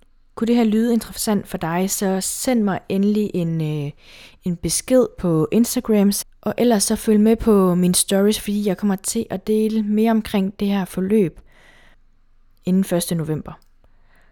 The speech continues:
Og så s-, smider jeg også linket op, så du selv kan gå ind og købe det, fordi det er et engangstilbud med de her femten hundrede kroner for hele det her forløb.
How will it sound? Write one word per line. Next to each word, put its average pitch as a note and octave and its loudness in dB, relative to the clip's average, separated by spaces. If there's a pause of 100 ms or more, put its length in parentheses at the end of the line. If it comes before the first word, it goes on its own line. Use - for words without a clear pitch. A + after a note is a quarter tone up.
(240)
Og F3+ -4
så G3 -2
s-, - -4 (240)
smider F#3+ 0
jeg C#3+ 0
også F3 -2
linket G3 0
op, - -4
så - -2
du F3 -6
selv - -4
kan - -16
gå F#3 -4
ind F3+ 0
og - -10
købe G3+ -2
det, E3+ -6
fordi F#3+ -8 (440)
det G#3 2
er F3+ 0
et F#3 -2
engangstilbud E3+ -2 (680)
med E3 -8
de E3+ -4
her E3 0
femten F3 -4
hundrede D#3+ -2
kroner D#3 -4
for - -10
hele E3 -4
det D3+ -4
her C#3+ -8
forløb. D3 -6